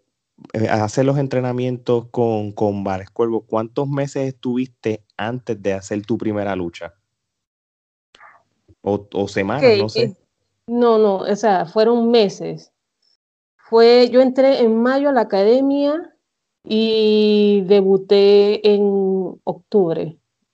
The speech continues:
Speaker 2: a
Speaker 1: Estamos
Speaker 2: finales
Speaker 1: hablando
Speaker 2: de
Speaker 1: do-, dos mil dieciocho.
Speaker 2: dos mil diez, eh, dos mil diecisiete para dos mil dieciocho.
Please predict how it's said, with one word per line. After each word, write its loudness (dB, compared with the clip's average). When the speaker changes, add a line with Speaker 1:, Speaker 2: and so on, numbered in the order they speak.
Speaker 2:
a 0
Speaker 1:
Estamos 2
Speaker 2:
finales 2
Speaker 1:
hablando 0
Speaker 2:
de -10
Speaker 1:
do-, -2
dos -6
mil -4
dieciocho. -6
Speaker 2:
dos 4
mil 2
diez, -2
eh, 4
dos 2
mil 0
diecisiete -4
para 0
dos 0
mil 0
dieciocho. -2